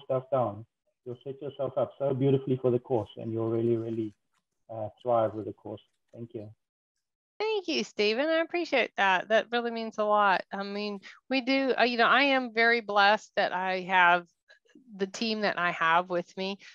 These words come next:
Speaker 2: They've been with me for, you know, almost the whole three years.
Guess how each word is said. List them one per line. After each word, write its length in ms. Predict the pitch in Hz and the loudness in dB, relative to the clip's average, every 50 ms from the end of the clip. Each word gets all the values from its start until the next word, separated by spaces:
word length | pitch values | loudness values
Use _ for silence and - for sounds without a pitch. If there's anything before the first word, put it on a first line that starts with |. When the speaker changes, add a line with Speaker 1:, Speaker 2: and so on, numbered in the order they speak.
| - _ - | -18 _ -2
Speaker 2:
They've 160 | 202 202 196 | 0 0 2
been 160 | 208 214 202 | 2 0 2
with 220 | 196 202 208 - - | 2 -2 -2 -2 -4
me 160 | 202 202 202 | -6 -6 -6
for, 340 | - - 196 185 180 165 - | -4 -4 -2 -2 -2 -4 -6
you 140 | - 214 214 | -6 -6 -4
know, 160 | 190 190 180 | -2 -2 0
almost 380 | - 196 202 208 202 196 196 - | 0 0 0 0 -2 -2 -2 -4
the 80 | 185 | -4
whole 220 | 175 - 196 185 180 | -2 -2 -4 -4 -4
three 240 | - - 175 185 | -6 -8 -8 -6
years. 500 | 185 175 165 165 175 180 196 226 226 - | -6 -6 -4 0 0 2 0 0 -2 -6